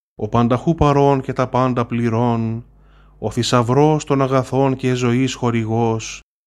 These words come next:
ελθέ και σκήνωσον εν ημίν, και καθάρισον ημάς από πάσης κυλίδος,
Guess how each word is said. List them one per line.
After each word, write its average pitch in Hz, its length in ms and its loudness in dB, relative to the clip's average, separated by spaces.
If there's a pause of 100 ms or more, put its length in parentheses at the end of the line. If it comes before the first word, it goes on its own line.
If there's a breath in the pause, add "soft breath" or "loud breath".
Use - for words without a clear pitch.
(100)
ελθέ 117 600 2
και 147 200 0
σκήνωσον 135 760 0
εν 123 140 2
ημίν, 120 580 0 (420 soft breath)
και - 140 -2
καθάρισον 147 800 2
ημάς 135 640 0
από 123 300 -4
πάσης 131 600 0
κυλίδος, 120 960 -2